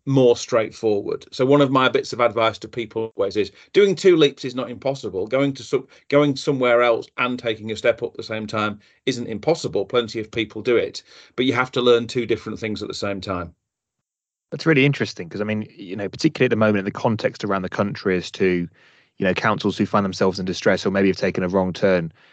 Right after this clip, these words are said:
Speaker 2: That's a really interesting metaphor if we took that back to not only people's careers, but decision-making procedures in councils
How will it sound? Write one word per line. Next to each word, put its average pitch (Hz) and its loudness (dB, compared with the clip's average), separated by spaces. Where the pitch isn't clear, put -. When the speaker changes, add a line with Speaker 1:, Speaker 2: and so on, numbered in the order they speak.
Speaker 2:
That's 113 2
a 135 6
really 123 8
interesting 117 -4
metaphor 104 -2
if 90 -6
we 101 -6
took - -6
that 90 -2
back 101 -4
to 101 -2
not 110 2
only 101 2
people's 95 -4
careers, 104 4
but - -10
decision-making 107 0
procedures 107 -2
in 107 0
councils 120 -2